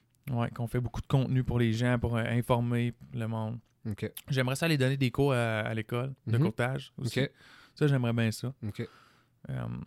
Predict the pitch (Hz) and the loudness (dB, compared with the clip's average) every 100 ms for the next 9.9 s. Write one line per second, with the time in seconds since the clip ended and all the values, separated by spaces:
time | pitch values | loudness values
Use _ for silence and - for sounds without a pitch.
0 | - _ _ _ _ _ _ _ _ _ | -14 _ _ _ _ _ _ _ _ _
1 | _ - 135 139 - 139 - 165 170 143 | _ -12 -4 -4 -4 -8 -6 -2 -2 -2
2 | - 143 143 - 151 156 143 185 202 147 | -4 -6 -8 -8 0 0 2 4 4 2
3 | 170 170 - 127 151 175 123 120 123 - | 2 -2 -2 -2 2 4 4 0 -2 -2
4 | 143 143 135 123 120 107 143 151 143 143 | 0 0 0 2 0 0 -2 -2 -2 0
5 | 139 156 160 - 175 156 123 113 - _ | 4 6 4 4 0 2 0 -2 -8 _
6 | _ _ - _ - _ 123 - 135 127 | _ _ -20 _ -20 _ -4 -2 0 0
7 | 113 143 143 123 117 117 123 127 - 120 | 2 0 0 -2 0 0 0 0 -2 -2
8 | 123 - 135 127 120 113 123 156 - 107 | -4 -4 -4 -4 -4 -4 -4 -6 -8 -8
9 | 110 _ _ _ _ - - 117 - | -8 _ _ _ _ -14 -10 -10 -12